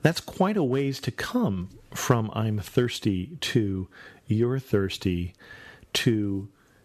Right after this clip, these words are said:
"you're outcast" to "God is doing something different through me." But Jesus gets all that way. And what we learn from the other Gospels is she goes,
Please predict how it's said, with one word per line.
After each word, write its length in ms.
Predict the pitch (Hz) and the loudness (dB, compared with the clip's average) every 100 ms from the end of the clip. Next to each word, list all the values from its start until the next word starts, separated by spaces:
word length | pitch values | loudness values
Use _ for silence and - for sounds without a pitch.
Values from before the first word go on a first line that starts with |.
| _ | _
"you're 460 | 110 104 117 123 104 | 0 2 2 0 -2
outcast" 800 | 113 120 - 92 87 92 - - - - _ _ - - _ - | -2 -2 -2 0 0 -4 -8 -10 -20 -20 _ _ -20 -20 _ -8
to 540 | - 113 101 98 92 - _ _ _ _ _ _ _ _ _ _ _ 113 | 2 2 2 -2 -4 -10 _ _ _ _ _ _ _ _ _ _ _ 0
"God 320 | 104 110 123 | 2 4 2
is 140 | 120 104 | 0 0
doing 280 | 110 104 | 0 0
something 440 | 104 110 98 101 92 | 0 -2 0 0 0
different 580 | 113 113 - 90 85 - _ - _ _ _ _ - | 0 0 0 -2 -2 -10 _ -20 _ _ _ _ -14
through 400 | - - 107 104 | -2 0 2 0
me." 400 | 98 90 - - - - - - 127 | -2 -4 -6 -14 -20 -20 -20 -18 0
But 140 | 113 104 | 2 4
Jesus 380 | 123 120 120 | 0 0 -2
gets 240 | - 113 - - | 2 0 0 0
all 240 | 107 123 | 2 2
that 220 | 123 110 | 0 0
way. 340 | 95 90 82 98 - - - | 0 0 -2 -4 -8 -12 -2
And 140 | 113 | 0
what 120 | 117 117 | 0 0
we 120 | 120 | 2
learn 260 | 117 131 | 2 0
from 200 | 147 127 | 0 0
the 100 | 107 | 0
other 120 | 101 95 | 0 0
Gospels 600 | 95 92 92 - 98 104 | 0 0 -2 -2 0 0
is 100 | 98 | -2
she 380 | 104 - - | -2 0 0
goes, 360 | 156 123 107 - | 2 2 2 -2